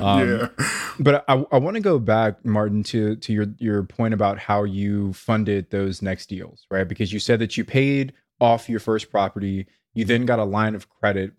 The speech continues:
Speaker 1: that you used to purchase your next property. So I guess give us a little bit more insight into how you were doing that. Were you, were you then using that line of credit to pay cash? You'd fix them up and then,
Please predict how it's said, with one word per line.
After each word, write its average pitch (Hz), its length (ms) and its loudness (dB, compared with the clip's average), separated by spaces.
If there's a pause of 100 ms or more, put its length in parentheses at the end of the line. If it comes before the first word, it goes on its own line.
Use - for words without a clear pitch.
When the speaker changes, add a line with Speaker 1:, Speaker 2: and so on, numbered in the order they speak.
Speaker 1:
that 107 200 -6
you 113 40 0
used 104 360 -2
to 107 60 -10
purchase 101 380 -6
your 98 80 -4
next 95 240 -4
property. 95 460 -6
So 107 380 0 (240)
I 127 60 2
guess 113 160 -2
give 147 120 0
us 170 100 -6
a 202 60 4
little 156 220 0
bit 120 180 -2
more 110 240 0
insight 110 400 -2
into 98 160 -4
how 101 140 2
you 98 160 -4
were 95 60 -4
doing 95 240 -2
that. 90 200 -6
Were 101 140 0
you, 104 500 0
were 110 120 0
you 110 100 2
then 107 180 0
using 117 260 0
that 113 80 -6
line 113 160 2
of 107 80 -2
credit 113 280 0
to - 100 -12
pay 98 160 -2
cash? 165 540 -2 (200)
You'd 107 160 -2
fix - 220 -2
them 127 160 -2
up 151 180 0
and 120 100 -2
then, 107 260 -4